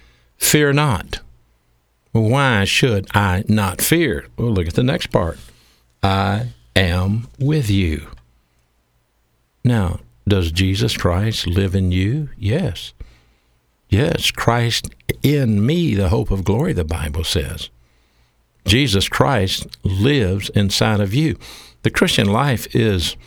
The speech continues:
not ritual without reality. It's a relationship. It's Christ in you.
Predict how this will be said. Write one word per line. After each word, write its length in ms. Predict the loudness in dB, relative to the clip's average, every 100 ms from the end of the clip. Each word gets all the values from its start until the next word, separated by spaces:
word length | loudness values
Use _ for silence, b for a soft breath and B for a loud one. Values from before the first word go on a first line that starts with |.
| b b b 0
not 360 | 2 2 0 0
ritual 760 | 0 2 2 0 0 0 -2
without 360 | -2 0 0 0
reality. 760 | 0 0 2 2 0 0 -2 -4 B B B B
It's 200 | -2 2
a 60 | 2
relationship. 880 | 2 2 2 0 0 0 0 -2 0
It's 160 | -2 -4
Christ 720 | -2 0 2 0 -2 -4 0
in 260 | 0 2
you. 400 | 0 0 0 -4